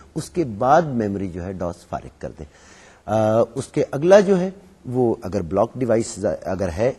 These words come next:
ہمارے کیس میں بلاک ڈیوائس ہی ہے، وہ اگر ایک یا ایک سے زیادہ،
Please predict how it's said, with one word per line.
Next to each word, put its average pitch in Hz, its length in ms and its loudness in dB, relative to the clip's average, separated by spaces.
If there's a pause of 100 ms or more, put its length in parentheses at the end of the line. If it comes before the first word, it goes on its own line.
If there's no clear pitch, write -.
(240)
ہمارے 90 260 -4
کیس - 260 -10
میں 92 100 -6
بلاک 90 260 -4
ڈیوائس 131 400 -2
ہی 156 120 -2
ہے، 139 80 -4 (360)
وہ 143 140 4
اگر 151 200 2 (240)
ایک 180 420 4
یا 156 100 4
ایک 160 200 2
سے 143 180 -4
زیادہ، 107 440 0